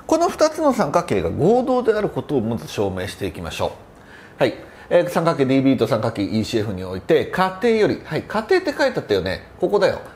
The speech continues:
エーディーイコールビーイーイコールシーエフとしますって書いてあるよね。だからさ、オレンジの三角形のビーイーと青い三角形のここね、シーエフって等しくなるわけですよね。はい。ということで、はい、仮定より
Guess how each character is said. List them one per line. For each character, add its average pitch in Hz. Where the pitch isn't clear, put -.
エ 226
ー 226
デ 233
ィ -
ー 151
イ 143
コ 175
ー 151
ル 120
ビ 139
ー -
イ 151
ー 110
イ 104
コ 127
ー 104
ル 92
シ -
ー 127
エ -
フ -
と -
し -
ま 104
す -
っ -
て 98
書 110
い 90
て -
あ 90
る 76
よ 104
ね。 220
だ 214
か 190
ら 120
さ、 -
オ 175
レ 208
ン 185
ジ 170
の 131
三 127
角 123
形 101
の 90
ビ 110
ー -
イ -
ー -
と -
青 170
い 151
三 120
角 104
形 90
の 80
こ 95
こ 131
ね、 226
シ -
ー 107
エ -
フ -
っ -
て 98
等 -
し -
く 139
な 113
る 98
わ 76
け -
で -
す -
よ 135
ね。 226
は 160
い。 156
と 262
い 254
う 226
こ 233
と 170
で、 185
は 107
い、 -
仮 113
定 135
よ 127
り 101